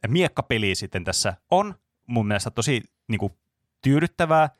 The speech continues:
ei semmoista niinku ihan uskomattoman monimutkaista, koska tää on vaan, että sä valitset tietyn stanssin, että mikä on tehoa tähän viholliseen, ja sitten joko teet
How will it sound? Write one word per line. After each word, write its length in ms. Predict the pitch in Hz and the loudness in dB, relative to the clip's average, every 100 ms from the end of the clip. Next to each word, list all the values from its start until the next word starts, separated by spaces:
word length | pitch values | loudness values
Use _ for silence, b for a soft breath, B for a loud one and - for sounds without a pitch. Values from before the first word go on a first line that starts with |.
| _ _ _ | _ _ _
ei 340 | - 156 175 170 | -2 0 0 0
semmoista 420 | - 135 131 - | -2 0 0 0
niinku 220 | 120 113 131 | -2 0 0
ihan 140 | 123 | 0
uskomattoman 640 | 131 - - 113 - 104 104 | 0 -2 0 -2 -2 -4 0
monimutkaista, 760 | 143 139 110 95 - 92 - | 0 0 -2 -4 -6 -10 -8
koska 200 | 95 - | -8 -6
tää 180 | - 98 | 0 0
on 80 | 92 | 2
vaan, 200 | 98 98 | 2 0
että 220 | - 98 _ _ - | -2 -6 _ _ -4
sä 100 | 117 | 0
valitset 320 | 127 127 113 | 0 -2 -4
tietyn 280 | - 117 101 | -2 -2 -2
stanssin, 560 | - 113 107 95 98 87 _ _ | -4 -2 -2 -4 -8 -12 _ _
että 340 | 104 95 95 90 _ _ _ - | -8 -4 -4 -4 _ _ _ -6
mikä 280 | 123 127 113 | -2 0 0
on 100 | 110 | 0
tehoa 360 | 107 110 95 | 0 2 2
tähän 240 | 98 107 90 | 0 -4 -2
viholliseen, 540 | 92 95 87 92 82 _ - | -2 -2 -2 -4 -6 _ -6
ja 60 | 101 | -4
sitten 380 | 117 - 95 - _ - | -4 -4 -6 -6 _ -4
joko 200 | 110 110 | -2 0
teet 160 | 104 | -2